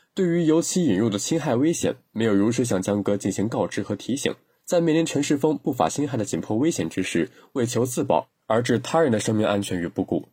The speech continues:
将江歌阻挡在自己居所门外被杀害，具有明显过错。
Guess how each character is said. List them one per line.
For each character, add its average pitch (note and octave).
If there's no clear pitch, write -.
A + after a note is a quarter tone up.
将 D#3+
江 D#3
歌 D3
阻 A2+
挡 F#2+
在 G2+
自 -
己 G2
居 -
所 G#2
门 D#2+
外 C3
被 F2
杀 -
害， -
具 -
有 E2+
明 D#2
显 F2
过 D#2
错。 -